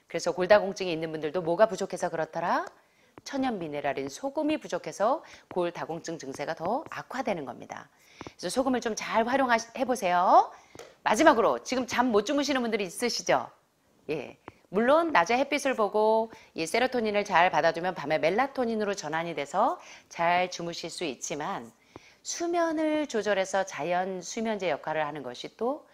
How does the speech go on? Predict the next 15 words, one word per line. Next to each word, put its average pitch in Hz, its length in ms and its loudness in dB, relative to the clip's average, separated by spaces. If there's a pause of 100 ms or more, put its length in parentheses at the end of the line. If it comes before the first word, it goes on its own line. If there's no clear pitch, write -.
(260)
소금입니다. 139 720 -14 (560)
소금이 220 340 -4
우리 180 160 -4
몸에, 180 320 -4 (380)
그래서 262 460 4
소금이 269 260 -2
얼마나 254 460 2
중요한지 214 420 2
아시겠죠? 156 640 0 (540)
소금은 320 320 0
우리 202 180 0
몸에 214 240 -2
굉장히 320 560 2
중요한 165 480 -4
영양소입니다. 156 840 -6